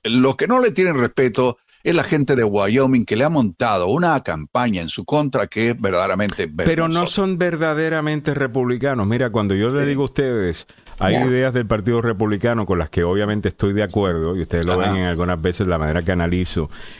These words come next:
Speaker 2: eh, algunas cosas. Es a esto a lo que me refiero. Vamos a escuchar a Liz Cheney describirnos, eh, qué tipo de republicana es ella, y es una verdadera
Speaker 3: Ujú.
Speaker 2: conservadora. ¿Qué significa o qué significaba ser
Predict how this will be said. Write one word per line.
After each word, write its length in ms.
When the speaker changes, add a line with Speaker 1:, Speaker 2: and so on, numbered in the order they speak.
Speaker 2:
eh, 320
algunas 440
cosas. 520
Es 300
a 160
esto 340
a 40
lo 100
que 100
me 100
refiero. 380
Vamos 240
a 60
escuchar 480
a 80
Liz 240
Cheney 480
describirnos, 1000
eh, 240
qué 140
tipo 400
de 180
republicana 680
es 140
ella, 340
y 140
es 160
una 160
verdadera 760
Speaker 3:
Ujú. 100
Speaker 2:
conservadora. 640
¿Qué 100
significa 800
o 140
qué 100
significaba 880
ser 400